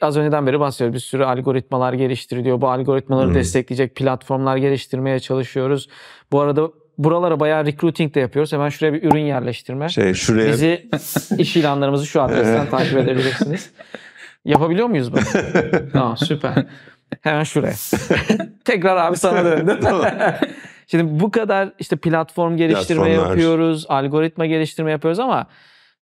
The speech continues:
Speaker 1: bu konu gerçekten Terminator'a gidecek mi? Yani bir gün böyle makineler,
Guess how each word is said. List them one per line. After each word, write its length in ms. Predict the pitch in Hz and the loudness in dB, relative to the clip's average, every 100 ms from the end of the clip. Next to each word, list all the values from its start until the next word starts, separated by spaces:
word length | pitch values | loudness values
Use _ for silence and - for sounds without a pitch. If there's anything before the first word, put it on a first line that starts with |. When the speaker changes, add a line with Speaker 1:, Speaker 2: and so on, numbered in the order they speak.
| _ _ _ _ _ - | _ _ _ _ _ -10
Speaker 1:
bu 320 | 123 135 185 | -4 0 2
konu 220 | 240 240 | 2 2
gerçekten 480 | 226 226 233 247 226 | 0 0 0 -2 -2
Terminator'a 640 | 190 175 185 202 196 214 | 0 0 0 -2 0 0
gidecek 480 | 208 202 190 220 214 | 0 0 0 -2 -2
mi? 60 | 131 | -2
Yani 480 | 131 135 143 151 _ - | 0 0 -2 -4 _ -8
bir 200 | 165 156 | -2 0
gün 260 | 165 170 | 0 0
böyle 360 | 165 165 170 165 _ _ _ _ _ _ | 0 2 0 -4 _ _ _ _ _ _
makineler, 800 | 156 156 - 170 165 165 160 | -2 -2 0 0 2 0 -2